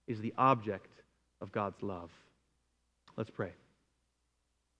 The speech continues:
Our Father in heaven,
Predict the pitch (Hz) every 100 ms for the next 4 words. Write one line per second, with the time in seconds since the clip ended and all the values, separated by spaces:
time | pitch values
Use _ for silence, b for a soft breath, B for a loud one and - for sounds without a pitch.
0 | _ _ _ _ _ _ _ _ _ _
1 | _ _ _ _ _ _ _ _ _ _
2 | _ _ _ _ _ _ _ _ _ _
3 | - - 127 131 127 117 110 107